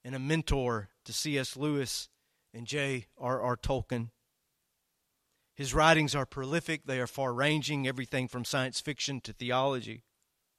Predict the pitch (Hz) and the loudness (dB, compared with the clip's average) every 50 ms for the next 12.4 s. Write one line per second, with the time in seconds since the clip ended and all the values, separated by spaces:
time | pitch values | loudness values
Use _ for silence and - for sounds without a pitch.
0 | _ _ _ _ _ _ _ _ _ _ _ - - - - - - _ _ - | _ _ _ _ _ _ _ _ _ _ _ -20 -20 -20 -20 -20 -20 _ _ 0
1 | 165 170 175 170 180 196 220 214 233 208 208 202 208 170 165 180 - - 180 170 | 4 6 8 10 10 10 10 8 8 6 8 8 8 8 8 6 6 4 6 6
2 | 170 160 160 160 156 139 147 151 135 139 147 151 151 151 151 131 131 139 139 135 | 6 6 4 2 0 0 -2 0 2 4 4 4 4 2 0 0 2 2 2 0
3 | 120 127 139 135 - - - 160 165 180 160 - 156 156 131 120 127 113 110 101 | 0 -4 -4 -4 -4 -4 -2 -2 -2 -2 -4 -6 -6 -6 -4 -2 -2 -2 -2 -4
4 | - - - - _ _ _ _ _ _ _ _ _ _ _ _ _ _ _ _ | -6 -10 -14 -20 _ _ _ _ _ _ _ _ _ _ _ _ _ _ _ _
5 | _ _ _ _ _ _ _ _ _ _ - - _ _ 139 147 139 139 143 131 | _ _ _ _ _ _ _ _ _ _ -20 -20 _ _ -4 -4 -4 -4 -4 0
6 | 147 180 190 190 190 185 156 147 143 135 127 131 135 - 139 147 143 - - 143 | 4 8 8 8 8 8 6 2 0 2 0 0 -2 0 -2 -4 -4 -2 -2 -2
7 | 131 131 131 127 127 127 120 - - 147 147 139 131 127 117 113 107 - _ - | -2 0 0 0 0 -2 -2 -4 -4 -2 -2 0 -2 -2 -4 -6 -8 -12 _ -20
8 | - - _ _ _ 185 190 214 220 226 185 190 180 175 165 165 156 151 156 147 | -20 -20 _ _ _ -2 0 2 2 2 2 2 2 2 2 2 2 0 0 2
9 | 147 151 147 117 139 151 - - - - 175 165 151 131 120 107 101 101 98 95 | 2 2 2 2 -2 -4 -6 -10 -6 -2 0 0 0 0 0 -2 -4 -4 -4 -6
10 | - _ _ _ _ _ _ _ _ _ _ - - 135 127 104 - _ _ - | -10 _ _ _ _ _ _ _ _ _ _ -10 -6 -6 -6 -6 -10 _ _ -20
11 | _ _ _ _ _ _ _ _ _ _ _ _ _ _ 117 127 120 - 135 131 | _ _ _ _ _ _ _ _ _ _ _ _ _ _ -12 -10 -8 -6 -4 -4
12 | 117 104 90 - - - - | -4 -6 -8 -12 -20 -20 -20